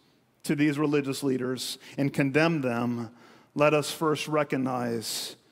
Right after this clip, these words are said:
that while this was a very horrible decision, it's a decision that you and I have made in our lives as well. We have sinned, fallen short of the glory of God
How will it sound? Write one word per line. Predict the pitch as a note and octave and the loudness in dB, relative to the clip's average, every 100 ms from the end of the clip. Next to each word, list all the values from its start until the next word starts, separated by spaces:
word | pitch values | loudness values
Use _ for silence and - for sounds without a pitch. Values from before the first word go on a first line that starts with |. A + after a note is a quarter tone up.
| _ - - | _ -12 0
that | D3+ | 2
while | D3+ D#3 D#3+ | 4 6 6
this | D#3+ D#3 F3 | 6 2 2
was | D3 C3 | 2 2
a | |
very | C3 C3 D#3+ D#3+ C#3 | -2 4 6 6 4
horrible | E3 E3 D3 C#3+ | 4 4 4 2
decision, | B2 - F3+ E3+ C3 C3 | -2 -2 0 2 0 -2
it's | C3 C#3+ | -2 -2
a | |
decision | B2+ - E3 D3 C#3 A#2+ - - - | -4 -2 0 2 0 -2 -6 -8 -4
that | C3+ | 0
you | D3 C#3+ | 2 2
and | C3+ | 2
I | C3 B2+ | 2 0
have | A#2 A#2+ | 0 -2
made | B2 B2 A#2 A2 G2+ - _ _ _ | -2 -2 -2 -4 -8 -16 _ _ _
in | B2 A#2 | -4 -2
our | A2+ | -2
lives | G2+ G#2 G2 A2+ | -6 -8 -10 -12
as | - | -14
well. | G2+ C2+ - _ _ _ _ _ _ _ _ _ _ _ _ _ _ - | -16 -18 -20 _ _ _ _ _ _ _ _ _ _ _ _ _ _ -4
We | A#2+ D3 D3 | 2 4 4
have | C#3 C#3+ | 2 0
sinned, | - - D3 B2 A2+ G#2+ G2+ - _ _ _ _ _ | -2 -2 -2 -4 -8 -14 -18 -20 _ _ _ _ _
fallen | - C3+ C3 C3 | -4 -2 0 -2
short | - E3+ F3 F#3 | 0 4 4 4
of | E3+ | 2
the | |
glory | D3 D3+ D3+ D3 C#3 | 2 2 4 4 2
of | B2 | 0
God | B2 G#2+ G2+ | -4 -6 -10